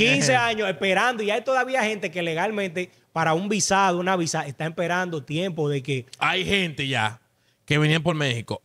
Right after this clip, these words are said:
Speaker 2: y le han salido sus papeles.
Speaker 1: No, todo, todo fácil, todo favorecido. Entonces,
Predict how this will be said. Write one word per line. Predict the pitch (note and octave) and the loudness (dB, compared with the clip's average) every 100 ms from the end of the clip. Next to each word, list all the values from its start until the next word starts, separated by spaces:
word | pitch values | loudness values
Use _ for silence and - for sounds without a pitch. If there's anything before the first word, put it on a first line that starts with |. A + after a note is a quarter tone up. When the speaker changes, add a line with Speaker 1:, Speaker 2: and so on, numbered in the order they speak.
| - | 0
Speaker 2:
y | C#3 | 2
le | C3+ | 4
han | C#3+ | 2
salido | D#3+ D3 | 2 -2
sus | C#3 B2 | 0 -2
papeles. | A#2+ B2 B2 A#2+ - - - - | 0 0 0 -6 -12 -12 -12 -6
Speaker 1:
No, | D#3+ G3 C4+ D3 - | 2 4 4 0 -4
todo, | D#3+ A3+ D#4 F3 | 2 4 4 2
todo | G3 B3 | 2 2
fácil, | - E4 G4+ - C#3+ | 4 4 4 0 -2
todo | F3+ | 0
favorecido. | G#3 G#3 G#3 G3 E4 G#3+ - _ _ - | 2 2 0 -2 -4 -6 -8 _ _ -10
Entonces, | F#3+ F#3 C4 F#3+ D3+ | -4 0 2 2 -4